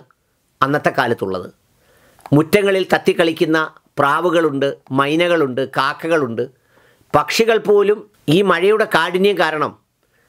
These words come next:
അപ്രത്യക്ഷമാകാറുള്ള മാസം കൂടിയാണ് ഈ മാസം. ഇന്ന് നിസ്സാര വഴക്കിനൊക്കെ പലരും കയറും വിഷവുമൊക്കെ തേടുമ്പോൾ ഒരു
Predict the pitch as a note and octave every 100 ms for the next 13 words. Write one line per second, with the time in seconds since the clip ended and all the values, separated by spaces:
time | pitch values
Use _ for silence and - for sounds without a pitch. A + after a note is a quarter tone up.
0 | _ _ _ - C#3+ - G3+ G#3+ - G#3
1 | F3 F3 E3 E3 E3 D3+ C#3 C3+ D3 D3
2 | C#3+ B2 G#2 G#2 _ - C#3 D3 A#2 F#2+
3 | - - _ _ _ _ _ _ - C#3
4 | C3 D#3 D#3+ D#3+ - - B2 B2+ E3 E3
5 | F3+ D#3 C#3+ F3 D3 B2+ F#2+ _ _ _
6 | _ _ _ _ _ B2 C3+ D#3 E3+ D#3+
7 | - _ _ - - B2+ C#3 E3 E3+ D#3
8 | _ _ _ B2+ C#3 - F#3 F3+ E3 D#3+
9 | D#3 C3 C#3 B2+ - _ _ _ _ _
10 | _ - B2+ C3